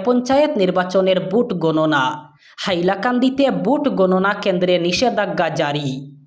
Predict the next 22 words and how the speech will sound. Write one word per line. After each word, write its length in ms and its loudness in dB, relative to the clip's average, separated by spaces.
মরণ 480 2
ফাঁদে 320 0
পরিণত 420 2
হয়েছে 500 2
শিলচর 580 0
জয়ন্তিয়া 560 2
সড়ক। 500 -2
প্রতিদিন 560 2
ঘটছে 420 0
দুর্ঘটনা, 720 0
চরম 400 2
দুর্ভোগে 560 2
যাত্রীরা। 640 0
শ্রীভূমিতে 840 0
জেলা 300 0
পরিষদ 520 0
এবং 280 0
আঞ্চলিক 560 0
পঞ্চায়েত 540 0
গঠন 420 0
করবে 360 2
বিজেপি। 600 -2